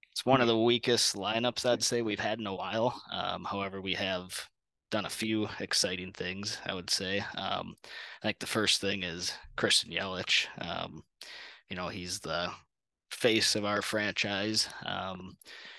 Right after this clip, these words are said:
when you have a team like the Brewers, smallest market in baseball, um, how do you keep fans interested, keep fans going to the games? We have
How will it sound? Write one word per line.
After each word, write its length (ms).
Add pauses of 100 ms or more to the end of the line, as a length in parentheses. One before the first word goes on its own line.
(240)
when 120
you 80
have 100
a 40
team 320
like 200
the 80
Brewers, 420
smallest 440
market 300
in 100
baseball, 640 (200)
um, 380
how 100
do 80
you 80
keep 280 (160)
fans 920
interested, 580
keep 160
fans 360
going 320
to 80
the 80
games? 480
We 100
have 180